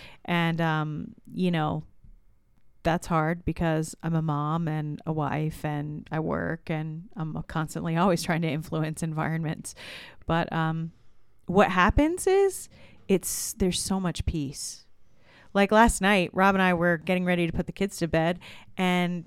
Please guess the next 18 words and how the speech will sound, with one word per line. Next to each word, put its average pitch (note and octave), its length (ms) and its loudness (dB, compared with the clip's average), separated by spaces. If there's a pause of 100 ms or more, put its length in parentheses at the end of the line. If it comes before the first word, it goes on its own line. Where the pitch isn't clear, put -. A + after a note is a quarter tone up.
(160)
we F3+ 320 -2
went F3 200 0
upstairs F#3 420 0
to F3 80 -2
do F3 100 4
our F3 100 2
normal E3+ 340 0
routine. G3+ 440 0
And D#3+ 160 0
instead F#3 360 2
of F3+ 120 2
just, E3+ 220 -4 (380)
you F#3 140 0
know, F#3 140 4
rolling E3+ 360 2
right D#3+ 180 -2
into G#3 280 0
it, E3 220 -2